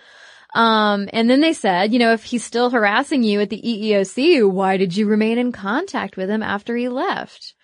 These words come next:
And her answer to that was, "Well, I might as well remain cordial rather than burning bridges and cutting off all ties, since I didn't work with him anymore and no longer felt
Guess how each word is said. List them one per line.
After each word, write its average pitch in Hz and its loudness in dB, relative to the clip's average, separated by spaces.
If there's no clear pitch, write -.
And 233 2
her 254 2
answer 226 2
to 220 -6
that 190 0
was, 240 2
"Well, 240 2
I 226 2
might 226 0
as 220 2
well 208 0
remain 202 -2
cordial 196 -2
rather 190 2
than 196 -2
burning 185 -4
bridges 180 -4
and 175 -8
cutting 180 -6
off 170 -8
all 175 -6
ties, 226 0
since 226 -2
I 220 2
didn't 196 -2
work 302 -2
with 247 2
him 208 2
anymore 196 -2
and 240 0
no 196 0
longer 180 -6
felt - -8